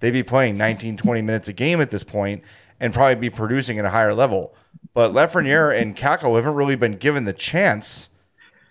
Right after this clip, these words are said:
to take that next step in their career because the Rangers see themselves as contenders, which as of last year they were, right? Um, and they're not really in the, the development game.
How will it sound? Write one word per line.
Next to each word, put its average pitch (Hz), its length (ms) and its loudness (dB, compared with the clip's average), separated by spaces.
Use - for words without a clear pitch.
to 135 280 2
take - 360 0
that 131 140 4
next 123 200 0
step 123 180 2
in 117 80 -4
their 110 160 -4
career 120 320 -2
because 117 360 0
the 110 100 -6
Rangers 156 360 -2
see 139 120 -8
themselves 123 500 2
as 110 80 -6
contenders, 104 640 -4
which 110 260 -4
as 113 160 0
of 127 80 -2
last 165 240 4
year 208 180 0
they 156 140 6
were, 175 460 2
right? 143 360 2
Um, 113 480 2
and 139 120 2
they're 139 100 4
not 147 160 4
really 143 220 2
in 143 80 2
the, 123 140 -2
the 131 120 0
development 113 580 0
game. 147 300 0